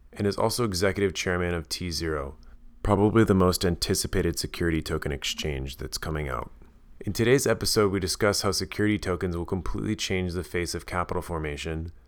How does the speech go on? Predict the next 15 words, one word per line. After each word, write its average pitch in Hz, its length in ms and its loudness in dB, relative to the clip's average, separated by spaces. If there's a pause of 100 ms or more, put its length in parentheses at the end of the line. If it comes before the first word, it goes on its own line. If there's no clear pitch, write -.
(140)
how 95 120 0
Patrick's 98 480 2
battle 98 300 6
with 92 140 -2
cancer 98 380 -2
led 85 220 -2
him 92 160 -2
to 87 100 -6
get 87 160 -2
a - 40 -6
P 98 320 -4
H - 180 -2
D 90 80 -4
in 90 80 -2
philosophy, 82 760 -2